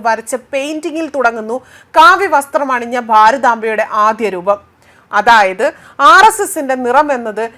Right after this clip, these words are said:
ഇടത് ലിബറലുകൾ പാടി നടക്കുന്ന ആ കാവ്യവസ്ത്രം ആയിരത്തി എണ്ണൂറ്റി അഞ്ചിൽ തന്നെ ധരിച്ച ഭാരതാംബ എന്ന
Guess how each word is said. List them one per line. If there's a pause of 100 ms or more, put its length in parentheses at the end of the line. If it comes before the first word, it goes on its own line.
(180)
ഇടത് (100)
ലിബറലുകൾ (100)
പാടി
നടക്കുന്ന (160)
ആ (160)
കാവ്യവസ്ത്രം (240)
ആയിരത്തി
എണ്ണൂറ്റി (140)
അഞ്ചിൽ
തന്നെ
ധരിച്ച (160)
ഭാരതാംബ (100)
എന്ന